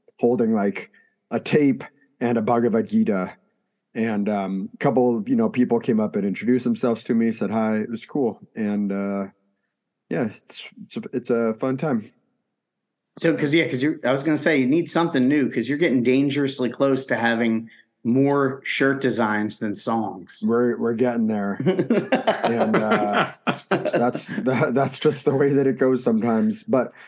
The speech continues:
Speaker 1: we're gonna try to do
Speaker 2: Sometimes
Speaker 1: that
Speaker 2: it
Speaker 1: thing.
Speaker 2: be like that.
Speaker 1: Yeah. Um, we have, I believe, I don't know if I'm allowed to say this, but we have started the process of recording a cover that might
Speaker 3: Okay.
Speaker 1: be released as a standalone, uh,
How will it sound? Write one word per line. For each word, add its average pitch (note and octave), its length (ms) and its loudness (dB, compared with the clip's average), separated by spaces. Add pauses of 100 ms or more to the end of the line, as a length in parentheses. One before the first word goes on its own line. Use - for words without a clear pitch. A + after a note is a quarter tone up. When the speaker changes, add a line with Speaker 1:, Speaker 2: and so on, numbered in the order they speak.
(180)
Speaker 1:
we're D#3 160 4
gonna G3 200 4
try F#3+ 180 4
to F3+ 80 4
do D#3 60 2
Speaker 2:
Sometimes F3 420 4
Speaker 1:
that E3+ 80 4
Speaker 2:
it - 60 -4
Speaker 1:
thing. F3 80 4
Speaker 2:
be G3 80 2
like B2 240 0
that. - 260 -6 (200)
Speaker 1:
Yeah. B2+ 380 2 (460)
Um, C3+ 420 2
we D#3 300 4
have, D#3+ 340 2 (320)
I B2 100 0
believe, C#3+ 600 0
I A#2+ 80 2
don't C3+ 100 2
know C#3 60 2
if - 100 -2
I'm A#2+ 120 2
allowed A#2 260 2
to A#2 60 2
say A#2+ 240 2
this, C3 180 0
but A2+ 180 -2
we A#2+ 140 2
have A#2+ 320 0 (180)
started B2+ 480 0 (640)
the A2 60 -4
process A#2+ 400 0
of G#2 140 0
recording A#2 500 2
a G2 60 -2
cover E3 580 -2 (560)
that G#2+ 80 -2
might A2+ 160 2
Speaker 3:
Okay. G#2 100 2
Speaker 1:
be A#2 60 2
released A#2 480 2
as A#2+ 120 0
a A2+ 40 0
standalone, A#2+ 920 2 (680)
uh, G#2 600 0